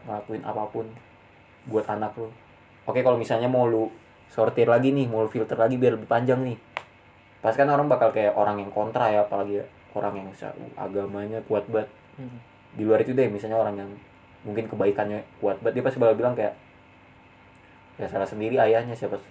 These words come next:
Speaker 1: siapa, siapa suruh dulunya malas," atau semacamnya. Nah,
Speaker 2: Nah,
Speaker 1: itu
Speaker 2: itu,
Speaker 1: kan udah di
Speaker 2: itu,
Speaker 1: luar kita,
Speaker 2: ah,
Speaker 1: iya gak sih?
Speaker 2: itu, itu menu-, gua gak setuju tuh sama gitu-gitu tuh.
Speaker 1: Kalau menurut lu itu udah di luar kita gak sih?
Speaker 2: Di luar.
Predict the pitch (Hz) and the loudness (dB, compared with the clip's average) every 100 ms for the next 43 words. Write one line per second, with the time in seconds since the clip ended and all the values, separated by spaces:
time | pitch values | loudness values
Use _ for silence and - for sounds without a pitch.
0 | - - 101 98 - - - 101 101 98 | -18 -10 -10 -10 -18 -16 -12 -4 -2 -2
1 | 101 110 - 117 120 107 107 117 110 104 | -4 -6 -6 -4 -4 -4 -4 -2 -2 0
2 | 104 101 - 107 - 95 - 104 104 104 | -2 -6 -10 -12 -8 -8 -8 -16 -16 -20
3 | - - - - - - - - 147 143 | -20 -20 -20 -20 -20 -18 -4 -2 -2 -2
4 | 143 175 233 190 156 139 139 139 196 - | 0 4 6 6 6 8 8 6 4 4
5 | 240 240 151 151 196 - 196 285 302 285 | 6 6 4 2 0 -4 0 2 2 2
6 | 254 220 196 269 277 277 247 269 254 247 | 4 2 0 2 2 2 0 0 0 0
7 | 220 208 208 226 226 233 - - - 135 | 0 0 -2 -2 0 -2 -4 -18 2 4
8 | 135 143 151 202 220 208 143 131 131 - | 4 4 4 4 4 2 4 6 4 4
9 | 151 156 147 175 - - - 170 180 190 | -4 0 0 -2 -14 -20 -10 -2 4 6
10 | 170 | 6